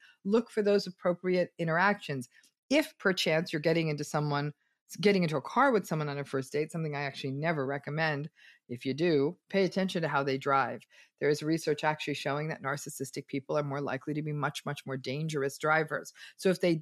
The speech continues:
drive in a way that's dangerous, that would be a problem. So if you're looking to see they drive nicely or safely, but I would say that a, in a healthy first date,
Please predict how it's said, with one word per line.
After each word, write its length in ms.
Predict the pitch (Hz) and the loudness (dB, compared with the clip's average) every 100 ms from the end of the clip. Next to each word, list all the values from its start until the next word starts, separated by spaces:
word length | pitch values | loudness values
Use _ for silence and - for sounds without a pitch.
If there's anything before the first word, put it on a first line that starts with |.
| - | -4
drive 340 | 175 180 196 185 | 2 4 4 2
in 80 | 156 | 0
a 80 | |
way 220 | 135 120 131 | 0 0 0
that's 200 | 147 - | -2 -2
dangerous, 420 | 143 139 180 - | -4 -2 -2 -2
that 60 | |
would 100 | 156 | -2
be 80 | 156 | -2
a 40 | 151 | -2
problem. 300 | - 233 196 | 0 0 2
So 100 | 196 | 0
if 100 | 202 | 2
you're 120 | 190 | 0
looking 220 | 214 208 | 2 0
to 60 | 202 | 0
see 360 | - 190 196 - - _ _ - | 0 0 0 -4 -20 _ _ 0
they 100 | 165 | 2
drive 380 | 175 214 220 180 | 6 6 6 4
nicely 500 | 156 139 - 156 107 | 0 -2 -2 -4 -2
or 220 | 156 143 - | -4 -4 -4
safely, 400 | - 160 151 156 | 2 2 2 2
but 160 | 196 | 4
I 100 | 139 | 6
would 160 | 226 247 | 6 4
say 200 | 226 208 | 4 4
that 200 | 185 - - - | 4 0 -4 0
a, 240 | 185 170 - - | 2 2 0 -2
in 120 | 180 | 0
a 20 | |
healthy 360 | 156 185 208 214 | 0 -2 -2 -2
first 340 | 175 165 - | -2 -4 -2
date, 340 | 131 156 240 | 0 2 0